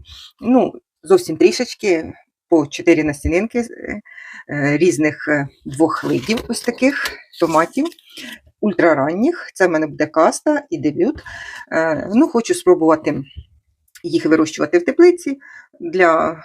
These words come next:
ну, ранішого урожаю. Не знаю, так я ще не робила, от спробую. Це досить рано для томатів,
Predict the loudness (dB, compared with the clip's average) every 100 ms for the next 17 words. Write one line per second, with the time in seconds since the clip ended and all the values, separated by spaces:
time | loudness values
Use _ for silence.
0 | -6 -6 -2 0 0 0 -2 0 -2 -4
1 | -4 -2 0 -2 -2 -8 _ _ _ -4
2 | 0 0 0 0 -2 -2 -4 -2 0 2
3 | 2 2 -4 _ -18 -18 -20 -2 0 2
4 | 0 -4 -6 -2 0 2 0 -2 0 0
5 | 0 -2 -2 -2 -2 -4